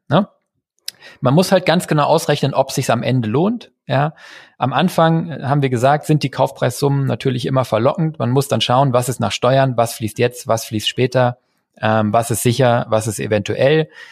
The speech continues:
welche sonstigen Verpflichtungen gibt es noch, welche sonstigen, ähm, ja, Vereinbarungen treffen wir hier noch, wie sind die vielleicht vom Kaufpreis sogar abzuziehen. Und ich muss natürlich auch ausrechnen, was entgeht mir als Gewinn, denn wenn ich die Praxis verkaufe,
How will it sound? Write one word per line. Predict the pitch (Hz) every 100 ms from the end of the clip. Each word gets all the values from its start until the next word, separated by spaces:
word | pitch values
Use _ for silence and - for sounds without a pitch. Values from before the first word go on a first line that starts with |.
| - _
welche | 127 123 120 117
sonstigen | 120 123 - 120 117 117 -
Verpflichtungen | 110 135 131 143 127 113
gibt | 135 -
es | 110
noch, | 113 110 -
welche | 110 110
sonstigen, | 110 113 - 110 110 110
ähm, | 110 107 110 113
ja, | 110 - -
Vereinbarungen | - 120 110 113 107 104 -
treffen | - 139 131
wir | 120
hier |
noch, | 117 110 113 - _ - _ _
wie | 110 123
sind | 113 113 -
die | 120
vielleicht | - 110 107 101
vom | 110
Kaufpreis | - 113 - 104 101
sogar | 98 -
abzuziehen. | 123 - 127 - 120 117 117 - - - - -
Und | 120 113 113
ich | 117
muss | 127 147
natürlich | 170 165 160
auch | 151
ausrechnen, | 160 - 156 151 127
was | 131 -
entgeht | 131 - 127 135
mir | 120
als | 113 107
Gewinn, | - 104 147 180
denn | 123 120
wenn | 123
ich |
die | 117
Praxis | 120 123 - 117
verkaufe, | - - 120 - 135